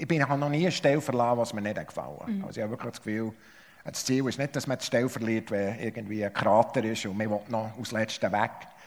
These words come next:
Speaker 1: Äh, sondern dass man, dass man geht, wenn es einem, wenn es einem gefällt. Also mir hat es in Bern gefallen, wirklich, kein Problem.
Speaker 2: Okay. Vielleicht auch noch ganz kurz, äh, die Faszination Ast-,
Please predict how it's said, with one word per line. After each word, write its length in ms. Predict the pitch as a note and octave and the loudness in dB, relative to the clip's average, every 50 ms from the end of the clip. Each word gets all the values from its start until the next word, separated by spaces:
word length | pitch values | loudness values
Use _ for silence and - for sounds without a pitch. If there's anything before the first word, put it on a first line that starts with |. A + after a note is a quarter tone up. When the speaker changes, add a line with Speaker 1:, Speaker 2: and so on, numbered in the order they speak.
| - - - - - - - | -20 -20 -20 -20 -18 -12 -8
Speaker 1:
Äh, 240 | - - - - | -8 -6 -6 -6
sondern 420 | - - A2+ G#2+ A2+ G2+ - A2+ A2 | -4 -2 -2 -2 0 0 -2 0 0
dass 180 | G#2+ G2 - | -2 -2 -4
man, 280 | G2 F#2+ F#2+ F#2+ F#2+ - - - | -4 -4 -4 -4 -6 -6 -8 -10
dass 200 | G#2 G2 - G#2 | -10 -10 -8 -8
man 200 | F#2+ F#2+ F#2+ - | -8 -8 -6 -2
geht, 320 | - A2 A2 C3 B2 - | 0 0 0 0 0 -2
wenn 60 | A2 | -4
es 80 | G2+ - | -2 0
einem, 480 | A2+ A2 A2 A2 G#2 G2+ G2 F#2 F2+ - - - - - _ - C#2+ - - | -2 -2 -2 -2 -4 -4 -4 -6 -8 -10 -14 -20 -20 -20 _ -20 -16 -10 -6
wenn 100 | G2+ G2+ | -6 -4
es 100 | - A2+ | -4 -4
einem 200 | G#2+ A#2 B2+ - | -4 -4 -6 -8
gefällt. 440 | - - C3 C#3+ - - - - | -4 -2 -2 -2 -2 -4 -6 -8
Also 200 | C2+ D#2+ - G2+ | -10 -10 -8 -8
mir 140 | A2+ A#2 A2+ G#2 | -6 -6 -4 -4
hat 100 | G#2 - | -6 -8
es 80 | - | -8
in 60 | - | -6
Bern 200 | - G2 G#2+ A#2 | -4 -4 -4 -4
gefallen, 500 | A2 - A2 G2+ G#2+ B2 C#3+ C#3+ C3+ B2 - F#2+ | -6 -2 -2 0 0 0 -2 -2 -4 -6 -6 -6
wirklich, 420 | G2+ A2+ B2+ B2 - - C3+ C#3 - - - - - - | -4 -4 -4 -6 -6 -6 -6 -6 -6 -8 -18 -14 -8 -4
kein 120 | - B2 | -4 -4
Problem. 500 | - - A#2+ G#2 - G#2 G2 G#2+ A#2+ C#3+ C#3+ - - - - - - - - | -4 -4 -4 -4 -2 -2 -4 -4 -6 -8 -8 -12 -16 -20 -20 -20 -20 -14 -8
Speaker 2:
Okay. 340 | - A3+ - - A3 G3+ - - - - - - - | -8 -8 -6 -6 -8 -8 -8 -12 -20 -20 -20 -20 -8
Vielleicht 260 | - - C#4 C4 - C#4+ | 0 4 4 6 6 6
auch 140 | B3+ B3 | 4 4
noch 120 | C4 C4 B3 | 4 2 2
ganz 240 | A#3+ B3 C4+ - - | 2 2 2 0 -2
kurz, 400 | - B3+ C#4 D4 C#4+ - - B3 | -2 0 0 0 0 -2 -2 -2
äh, 240 | A#3 A#3 A#3+ B3 A#3+ - - - - - - - - _ - - | 0 2 0 0 -2 -6 -12 -14 -14 -12 -12 -14 -16 _ -6 0
die 140 | B3+ A#3 A#3 | 2 2 4
Faszination 840 | A3+ B3 A#3 A3+ - B3+ A3+ A3+ G#3+ G#3+ - A#3+ A3+ A3+ A#3+ A#3 | 4 2 2 2 2 0 0 0 0 0 -2 -2 -2 -2 -2 -2
Ast-, 280 | - - A3 A3 - | -2 -2 -2 -2 -4